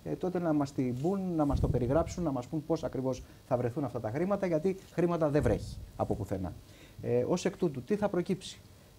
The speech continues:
Ε, αυτό το οποίο συμβαίνει μέχρι τώρα, δηλαδή θα αυξάνονται τα ληξιπρόθεσμα. Είπατε κι εσείς για τα δύο εκατομμύρια κάρτες. Μπορώ να σας πω ότι αυτή τη στιγμή υπάρχουν εκατόν δύο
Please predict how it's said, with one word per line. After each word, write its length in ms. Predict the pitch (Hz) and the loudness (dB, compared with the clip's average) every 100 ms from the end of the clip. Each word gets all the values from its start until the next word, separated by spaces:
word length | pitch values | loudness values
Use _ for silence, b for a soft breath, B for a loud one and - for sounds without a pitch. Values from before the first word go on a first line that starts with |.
| - - | -20 -8
Ε, 60 | 131 131 | -4 -4
αυτό 340 | - 139 - 202 | -4 -6 -2 -2
το 100 | 190 | -2
οποίο 640 | 180 202 185 170 160 147 | 2 4 6 6 4 2
συμβαίνει 400 | 147 156 170 190 | 0 -2 0 0
μέχρι 240 | 185 190 190 | 0 -4 -2
τώρα, 260 | 175 110 | 0 2
δηλαδή 280 | 107 123 143 | 2 0 0
θα 160 | 143 127 | 0 0
αυξάνονται 520 | 117 - 160 165 180 | 0 2 2 2 0
τα 120 | 180 | 0
ληξιπρόθεσμα. 540 | 180 - 170 180 - - - - - | -2 -4 -4 -4 -4 -16 -20 -20 -6
Είπατε 280 | 160 143 139 | -2 0 -2
κι 80 | 127 | -4
εσείς 160 | 120 160 | -2 -2
για 120 | 156 | 0
τα 120 | 139 | 2
δύο 100 | 143 | 2
εκατομμύρια 440 | 151 139 139 165 | 2 2 0 0
κάρτες. 420 | 160 180 - - - b b - | 2 0 -2 -10 -20 b b -6
Μπορώ 140 | 139 | -2
να 80 | 170 | -2
σας 180 | 156 139 | -4 -4
πω 100 | - | -2
ότι 120 | 165 | 0
αυτή 120 | 143 | 0
τη 60 | 147 | -2
στιγμή 200 | - 151 | -2 0
υπάρχουν 340 | 147 147 139 | 4 2 2
εκατόν 380 | 117 110 110 143 | 0 0 0 2
δύο 280 | 135 151 110 | 6 4 4